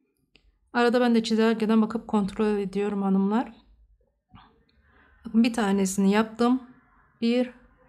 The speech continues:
iki, üç zincir çektim. Aynı noktaya bir tane daha trabzan yaptım. Bir sonraki sırada bunun içine dört tane trabzan yaparak dolgumuzu yapacağız.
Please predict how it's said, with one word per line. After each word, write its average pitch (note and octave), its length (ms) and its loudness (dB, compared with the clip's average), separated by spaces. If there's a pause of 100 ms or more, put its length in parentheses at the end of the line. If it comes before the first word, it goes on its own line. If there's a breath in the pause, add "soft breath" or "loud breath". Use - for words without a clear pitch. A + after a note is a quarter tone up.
(120)
iki, A3+ 560 -2
üç A#3 160 -4
zincir F#3 380 0
çektim. A#3+ 480 0
Aynı A#3+ 360 6
noktaya A3 500 -2 (1040 soft breath)
bir C#4 240 0
tane G3 340 0
daha A3 380 0 (480)
trabzan G3 500 0
yaptım. A#3+ 480 0 (380)
Bir D#4 60 -2
sonraki A3 360 2
sırada A#3+ 340 2
bunun C#4 200 4
içine A#3+ 500 2
dört C4 260 2
tane G#3 280 0
trabzan G#3+ 340 0
yaparak B3 440 -2
dolgumuzu A3+ 480 6
yapacağız. F#3 420 -2